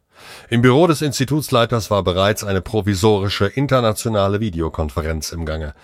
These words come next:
Dass diese Konferenz überhaupt möglich war, verdankte man nur den Vorsichtsmaßnahmen, die der Institutsleiter aufgrund von bösen Ahnungen ergriffen hatte. Er hatte extra für das Eintreten eines solchen Falles dedizierte Systeme installieren lassen.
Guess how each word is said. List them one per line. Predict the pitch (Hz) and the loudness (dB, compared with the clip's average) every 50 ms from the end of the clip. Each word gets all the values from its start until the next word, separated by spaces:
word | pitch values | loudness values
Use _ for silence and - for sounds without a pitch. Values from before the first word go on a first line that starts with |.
| - - - - - - - | -20 -20 -20 -20 -20 -12 -8
Dass | - 95 | -6 -2
diese | - - 131 120 113 | 0 0 2 2 4
Konferenz | 113 123 120 101 - 113 107 117 117 104 - | 4 2 2 2 0 0 2 2 2 0 -2
überhaupt | - 170 147 127 107 104 101 90 - - | -2 0 0 2 2 2 0 -2 -2 -2
möglich | 104 101 98 - 117 104 - | -2 -2 0 0 -2 -2 0
war, | 135 127 123 113 - - - _ - | 2 2 2 0 -2 -6 -14 _ -2
verdankte | 110 101 117 120 127 117 - 113 | 0 2 4 2 2 2 0 0
man | 107 107 107 107 107 | 2 2 4 4 4
nur | 117 135 143 135 | 4 4 4 4
den | 117 123 131 147 147 | 4 4 2 2 0
Vorsichtsmaßnahmen, | 120 - 135 131 131 123 131 117 - - 117 113 107 104 104 95 - - 107 104 101 101 92 90 - - - - - - | 0 2 2 2 2 2 0 -2 -2 -2 0 2 2 2 2 0 -2 0 0 2 2 2 0 -2 -2 -8 -16 -10 -4 0
die | 107 | 2
der | 110 113 | 2 2
Institutsleiter | 117 113 - - 120 - 139 139 117 - - 117 113 107 107 - 110 104 98 | 2 0 -2 -2 -2 0 0 0 -2 -2 0 2 4 4 4 4 2 0 2
aufgrund | 98 95 - - - 117 117 104 | 0 -2 -2 -2 0 0 0 0
von | - 95 87 87 | 0 -2 -2 2
bösen | 80 107 117 117 104 - - 110 | 4 4 4 4 2 -2 -4 -6
Ahnungen | - 117 113 104 92 90 90 85 85 82 87 | 0 2 2 2 4 2 0 0 0 -2 -2
ergriffen | 92 98 87 98 92 - - 92 90 | -4 -4 -4 -4 -4 -4 -4 -4 -4
hatte. | 92 - 92 78 - _ _ _ _ - - - _ _ _ _ _ _ | -4 -2 -4 -4 -6 _ _ _ _ -20 -20 -20 _ _ _ _ _ _
Er | - - 92 | -4 0 0
hatte | - - 143 | 2 2 2
extra | 143 147 120 - - 131 113 | 2 2 2 2 2 2 4
für | 113 117 | 4 4
das | 113 107 - | 4 4 2
Eintreten | 110 110 110 113 117 110 110 110 110 104 107 | 2 0 0 0 0 0 0 0 0 0 -2
eines | 98 95 92 90 87 82 | -4 -2 0 -2 0 2
solchen | - 110 113 117 98 110 95 | 2 2 2 2 0 0 0
Falles | - 92 87 87 90 87 - - | 0 2 2 2 0 -2 -4 -4
dedizierte | - 107 101 98 104 95 - - 95 - - 92 | -2 -2 0 0 -2 -2 -2 -2 -2 -2 -2 -4
Systeme | 82 80 92 - - - 98 85 76 78 | -4 -4 -4 -4 -2 -2 -2 -2 -2 -4
installieren | 78 78 - - - 92 92 92 85 76 67 67 67 | -8 -8 -8 -6 -4 -4 -2 -2 -2 -4 -6 -10 -12
lassen. | 67 - - - - | -12 -12 -12 -12 -12